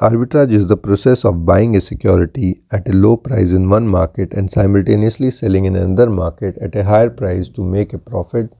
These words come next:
Although it is only the primary market that raises new funds for deficit unit, well-developed secondary markets are required to fulfill the above roles for lenders and borrowers.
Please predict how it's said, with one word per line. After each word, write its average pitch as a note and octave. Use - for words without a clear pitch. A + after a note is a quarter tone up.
Although F#2+
it F#2
is G2
only B2
the G2+
primary G#2+
market F#2+
that F2+
raises F#2+
new G#2+
funds A2
for -
deficit F#2
unit, F2+
well-developed G2+
secondary A2+
markets F#2+
are G#2
required G#2
to G#2
fulfill A2
the F#2
above F#2
roles F#2
for F2+
lenders F2+
and E2+
borrowers. E2+